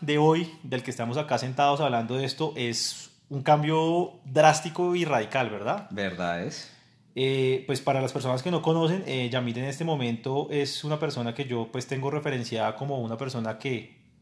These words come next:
Speaker 1: dedica tiempo, pues, a su cuerpo, eh, ya como mencionó, de su personaje y superhéroe, pues, favorito,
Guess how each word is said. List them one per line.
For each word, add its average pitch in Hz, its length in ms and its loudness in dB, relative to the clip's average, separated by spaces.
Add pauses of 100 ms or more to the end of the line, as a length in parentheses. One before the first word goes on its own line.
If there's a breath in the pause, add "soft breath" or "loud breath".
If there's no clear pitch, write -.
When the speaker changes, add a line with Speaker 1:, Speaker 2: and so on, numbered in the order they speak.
(180)
Speaker 1:
dedica 123 480 0
tiempo, 156 380 0
pues, 160 140 -2
a 131 80 0
su 120 140 -6
cuerpo, 156 640 0 (500 loud breath)
eh, 117 280 0
ya 117 160 0
como 135 200 -2
mencionó, 139 380 0
de 120 80 -2
su 139 380 -2 (480)
personaje 120 520 0
y 127 40 -2
superhéroe, 120 520 -2
pues, 135 380 -4
favorito, 120 680 -2